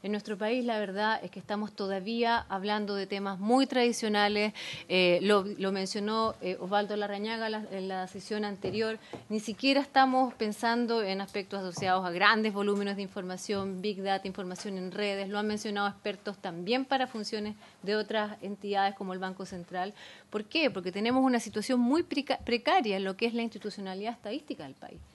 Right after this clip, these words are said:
Ni siquiera hemos abordado primero lo básico de lo básico. El Consejo nos también habría ayudado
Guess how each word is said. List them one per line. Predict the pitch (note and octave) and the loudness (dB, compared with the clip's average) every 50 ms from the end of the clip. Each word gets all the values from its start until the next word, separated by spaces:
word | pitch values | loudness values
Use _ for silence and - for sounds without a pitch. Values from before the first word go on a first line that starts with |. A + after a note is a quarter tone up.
| - - - - | -20 -18 -14 -12
Ni | F#3+ | -12
siquiera | - G#3 - C4+ D4+ D4 | -12 -4 -2 0 2 2
hemos | D4 D#4 D4+ | 2 2 0
abordado | C4+ A#3 A#3 G#3+ G#3 G3+ A#3+ C4 C4+ C4 | 0 -2 -2 -4 -2 0 0 0 0 0
primero | B3 A#3 A#3 A#3+ B3 B3+ B3 | -2 -6 -4 -4 -2 -2 -4
lo | A#3 G#3 E3 | -4 -4 -2
básico | F3 A#3 B3+ - - B3+ - C#4+ C#4 | -2 -2 -2 -4 -10 -8 -4 -2 -2
de | C#4 C4 | 0 0
lo | C4+ C4+ | 0 0
básico. | D4 C#4 - - - - - - _ _ _ _ - - - - - - _ _ - - _ _ | 0 -2 -4 -6 -12 -14 -16 -18 _ _ _ _ -20 -20 -20 -20 -20 -20 _ _ -20 -20 _ _
El | G3 F#3 | 0 0
Consejo | - G#3 G3+ G3 - C4+ C#4 - C#4 C4 B3+ - | 2 2 0 4 4 2 6 8 6 6 6 2
nos | G#3 A3 A#3 A#3 - - - - - - _ | -2 0 0 -2 -4 -8 -18 -20 -20 -12 _
también | - G3 F#3+ F#3+ F#3 G3+ A3 A3+ - | 0 0 0 0 2 2 2 2 4
habría | - F#3+ F#3 G3+ G3 G#3+ G#3 G3+ | 2 2 2 2 0 2 2 2
ayudado | G3+ G3+ G3+ G3+ G#3 G#3 G#3+ A3 A3+ | 2 0 0 2 4 4 4 4 2